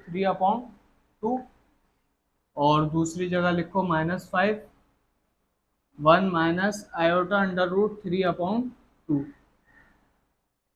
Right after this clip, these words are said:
सही, ये हो जाएगा पूरा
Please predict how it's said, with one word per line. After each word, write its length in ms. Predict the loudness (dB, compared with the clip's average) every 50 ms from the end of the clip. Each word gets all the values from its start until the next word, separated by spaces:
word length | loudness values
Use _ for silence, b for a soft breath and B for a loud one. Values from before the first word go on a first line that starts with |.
| _ _ _ _ _ _
सही, 280 | -16 -8 -6 -6 -4 -6 -8 -12 _ _ _ _ _ _ _ _ _ _ _ _ 0
ये 100 | 2 4
हो 160 | 6 4 4
जाएगा 280 | 4 4 4 4 4 4
पूरा 300 | 2 2 4 4 4 4